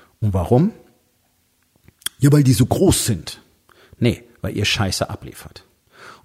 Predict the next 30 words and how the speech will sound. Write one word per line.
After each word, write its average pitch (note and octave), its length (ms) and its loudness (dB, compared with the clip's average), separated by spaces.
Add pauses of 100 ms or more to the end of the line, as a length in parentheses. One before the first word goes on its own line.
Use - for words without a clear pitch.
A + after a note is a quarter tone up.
Und G2 80 -2
weil G#2+ 140 2
ihr - 100 -2
ignoriert, A2 800 0
was F#2+ 180 -6
vorgeht, G2+ 480 0
weil F#2 140 -6
ihr F#2+ 100 -6
ignoriert, A2+ 640 0
wie G#2 120 0
ihr G#2 100 2
euer G#2+ 180 2
Business A2 380 0
führt, F#2 300 -2
weil F#2+ 120 -4
ihr G2 120 -6
ignoriert, A2 640 0
wie G#2 80 0
ihr G#2 120 -2
arbeitet, G#2 600 -2
weil F#2+ 100 -6
ihr G2+ 80 -4
ignoriert, A#2+ 600 0
wie G2+ 100 -4
eure G2 120 -4
Services A#2 520 0
und G#2 80 -6
Produkte G2+ 480 -2
wirklich - 320 -4
sind, A2 340 0